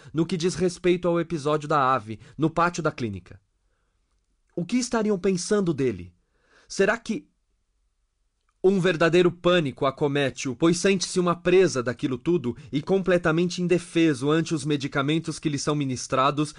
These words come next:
e o total isolamento do resto do mundo. O que será que pensam, ou o que será que estão informando a Débora, a seus irmãos, ao doutor Ramos? "O que irá me acontecer, meu Deus?"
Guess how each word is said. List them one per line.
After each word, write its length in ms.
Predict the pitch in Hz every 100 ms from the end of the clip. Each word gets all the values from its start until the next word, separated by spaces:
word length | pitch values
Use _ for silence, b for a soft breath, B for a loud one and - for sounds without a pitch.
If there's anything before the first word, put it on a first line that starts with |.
| B 151
e 140 | 165
o 80 | 170
total 680 | 190 185 - 165 156 147
isolamento 640 | 139 147 143 131 139 156 139
do 120 | 120
resto 420 | 107 139 143 143
do 100 | 135
mundo. 340 | 120 101 87 85 _ _ _ b b b b b
O 120 | 151
que 120 | 214
será 240 | - 208 180
que 140 | 180
pensam, 580 | - 165 147 - 110 98 B B
ou 180 | 151 180
o 60 |
que 160 | 175 226
será 320 | - 175 170
que 140 | 175 156
estão 400 | - - 175 165
informando 580 | 147 147 135 151 160
a 60 | 139
Débora, 520 | 120 147 113 113 104 B -
a 100 | 135
seus 300 | - 180 170
irmãos, 540 | 135 165 165 120 - B
ao 140 | - 156
doutor 320 | 165 165 185
Ramos? 720 | 156 175 147 101 - - - _ _ _ _ _ _ _ _ _ _ B B
"O 100 | 139
que 160 | - 196
irá 240 | 170 175
me 80 | 160
acontecer, 720 | 151 165 170 170 - 175 147
meu 140 | 139
Deus?" 580 | 131 170 87 - -